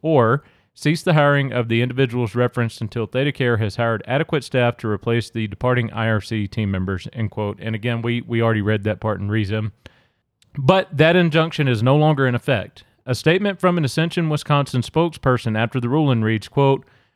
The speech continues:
"We are pleased with the court's decision to dismiss the temporary restraining order preventing seven individuals from beginning employment with Ascension Wisconsin. We welcome our newest associates.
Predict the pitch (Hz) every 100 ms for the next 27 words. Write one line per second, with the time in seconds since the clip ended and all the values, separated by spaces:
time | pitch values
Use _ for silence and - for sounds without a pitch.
0 | _ 156 226 220 190 202 170 160 131 -
1 | 180 180 - 143 147 123 123 - 123 127
2 | 151 165 170 - 131 160 170 170 160 127
3 | - 143 127 110 104 104 - 117 135 160
4 | 135 - 170 190 185 170 143 127 139 -
5 | 120 113 123 147 151 127 135 127 127 110
6 | 120 104 - 131 - 117 107 135 135 113
7 | 110 101 - _ _ _ _ _ _ 135
8 | 147 185 202 190 175 151 160 - 135 180
9 | 165 113 101 -